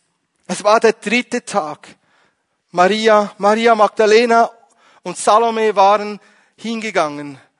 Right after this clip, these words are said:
um Jesu Leichnam zu salben. Und der Stein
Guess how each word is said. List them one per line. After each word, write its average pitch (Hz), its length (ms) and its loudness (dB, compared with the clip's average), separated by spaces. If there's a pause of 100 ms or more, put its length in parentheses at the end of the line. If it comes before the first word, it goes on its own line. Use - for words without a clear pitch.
um 165 200 -12
Jesu 190 500 -10 (240)
Leichnam 160 1120 -12 (1080)
zu - 120 -20
salben. 135 540 -12 (1160)
Und 170 120 -6
der 220 60 -2
Stein 254 500 0